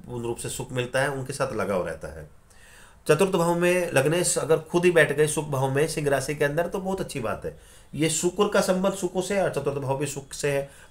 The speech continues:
तो मकान, वाहन बनाने का सुख बनता है। किसी भी चीज़ों को बनाने का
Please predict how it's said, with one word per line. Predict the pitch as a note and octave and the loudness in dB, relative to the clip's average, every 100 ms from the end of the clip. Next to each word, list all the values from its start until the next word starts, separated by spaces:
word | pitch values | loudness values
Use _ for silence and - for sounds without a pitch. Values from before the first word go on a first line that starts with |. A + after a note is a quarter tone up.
| - | 0
तो | D3+ | 6
मकान, | D3 E3+ E3+ D3 | 6 8 6 4
वाहन | C3+ C#3 D#3+ | 0 2 4
बनाने | C#3 C3+ C3+ | 6 6 4
का | C3+ | 0
सुख | - C3+ | -4 -4
बनता | C3+ C3 | -4 2
है। | C#3 C#3 - | 0 0 -6
किसी | D3+ F3+ | -4 -4
भी | F3+ | -4
चीज़ों | D#3+ D#3 D#3 | -2 -2 0
को | E3+ F#3+ - - - | -2 -2 -6 -20 -6
बनाने | C#3+ D#3+ F3 F3 | 2 4 4 4
का | F3 | 2